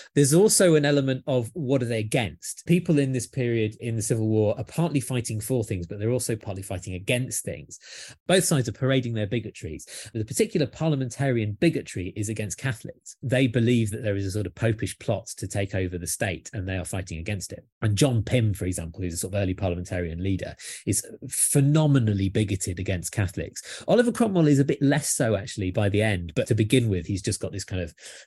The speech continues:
fairly unthinking, traditional anti-Catholic bigotry. So that's essentially the sort of three pillars to it. It's a king who is under the law, whose sovereignty comes from the people. It's Puritanism, i e a reformed Protestant church,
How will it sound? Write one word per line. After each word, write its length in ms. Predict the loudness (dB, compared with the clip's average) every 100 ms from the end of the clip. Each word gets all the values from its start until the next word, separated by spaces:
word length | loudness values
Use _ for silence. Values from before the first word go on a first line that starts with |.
| -6
fairly 320 | 0 0 0
unthinking, 760 | 0 -2 0 0 0 -2 -4
traditional 600 | -2 0 0 0 -2 -4 -4
anti-Catholic 720 | -8 -6 -8 -8 -8 -10 -8
bigotry. 540 | -6 -6 -6 -10 -12 -12 _ -16 -16 -4
So 160 | 2
that's 300 | 4 4 2 -2 -2
essentially 440 | 2 2 4 4
the 100 | 4
sort 160 | 2 0
of 100 | 0
three 360 | 2 2 2
pillars 300 | -2 -4 -4
to 160 | -6 -8
it. 100 | -6
It's 240 | -6 -6 -4
a 100 | -4 -4
king 240 | 2 4 8
who 100 | 8
is 120 | 8
under 180 | 6 4
the 100 | 4
law, 320 | 2 0 -2 -8 -2
whose 200 | -2 2
sovereignty 420 | 0 0 -4 -6 -6
comes 140 | -6 -4
from 120 | -4
the 80 | -2
people. 460 | -4 -4 -6 -8 _
It's 420 | -4 0 0 -2 _
Puritanism, 680 | 6 6 6 4 6 2 0 -4
i 120 | 0
e 200 | 2 0
a 100 | 0
reformed 720 | -2 -2 2 4 4 2 -2 -2
Protestant 460 | -2 -2 -4 -8
church, 440 | -6 -4 -4 -6